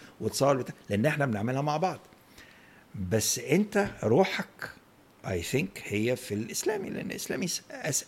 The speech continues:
قريب منك، وبين حاجة مختلفة. ف maybe you can do something in, in Islamic Cairo، عن من إنك أنت تخش البحر بتاع الإيجيبتولوجي. ومهما كان يعني، طبعا أنا، م-،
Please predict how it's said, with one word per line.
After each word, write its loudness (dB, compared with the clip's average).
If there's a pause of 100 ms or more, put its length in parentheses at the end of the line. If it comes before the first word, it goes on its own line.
(320)
قريب 4
منك، 0 (380)
وبين 4
حاجة 2
مختلفة. 0 (920)
ف -2 (460)
maybe 4 (240)
you 2 (100)
can 2 (120)
do 2 (140)
something -2 (140)
in, -4 (240)
in -4 (420)
Islamic -4 (280)
Cairo، 2 (880)
عن 4
من 2
إنك -4
أنت 0
تخش -2
البحر 0
بتاع 0
الإيجيبتولوجي. -2 (560)
ومهما 2
كان -6
يعني، -8 (380)
طبعا 4
أنا، -2
م-، -6